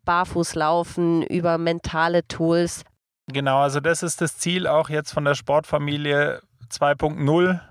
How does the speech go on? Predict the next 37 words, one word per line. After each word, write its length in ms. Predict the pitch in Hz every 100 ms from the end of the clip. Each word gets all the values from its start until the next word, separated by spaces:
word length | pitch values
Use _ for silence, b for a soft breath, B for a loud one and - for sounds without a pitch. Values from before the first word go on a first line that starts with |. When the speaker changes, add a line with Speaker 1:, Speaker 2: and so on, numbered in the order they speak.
| _
Speaker 2:
weil 140 | 127 123
ich, 80 | -
<laughs> 120 | -
der 320 | 151 131 127
Begriff 320 | 123 - 139
ist 100 | -
auch 100 | 127
schon 160 | - 139
ein 20 |
bisschen 220 | 131 131
abgedroschen, 720 | 127 - 131 123 135 135 143
aber 320 | 127 123 123 -
von 200 | 143 139
der 100 | 135
Neuauflage, 840 | 135 147 147 143 - 139 139 139
dass 240 | 135 131 143
man, 440 | 135 135 135 -
dass 260 | 139 139 -
das 260 | 139 - -
Ganze 460 | 143 147 - 147
etwas 340 | 143 139 139 -
breiter 480 | 131 131 170 180
werden 240 | 156 165 160
soll. 220 | 156 156
Also 160 | 131 131
bisher 340 | 143 - 139
waren's 240 | 135 135
ja 80 | 135
nur, 320 | 131 156 165
wirklich 320 | 147 139 131 139
nur 280 | 143 156
Interviews 680 | 143 160 165 156 165 165 - 135
mit 160 | 127
super 420 | 165 156 143 135
inspirierenden, 760 | 143 139 143 135 160 156 147 139
interessanten 600 | 135 - 135 151 139 139
Persönlichkeiten. 1160 | - 127 170 175 151 - 143 147 156 156 160